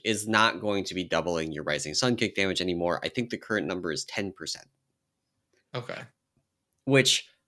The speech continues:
Speaker 1: Rising Sun Kick does, like, four or five times the damage of Tiger Palm. Um, so,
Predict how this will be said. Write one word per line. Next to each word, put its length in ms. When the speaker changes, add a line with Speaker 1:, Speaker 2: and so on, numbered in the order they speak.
Speaker 1:
Rising 260
Sun 220
Kick 180
does, 260
like, 300
four 420
or 80
five 360
times 260
the 80
damage 320
of 80
Tiger 240
Palm. 380
Um, 720
so, 800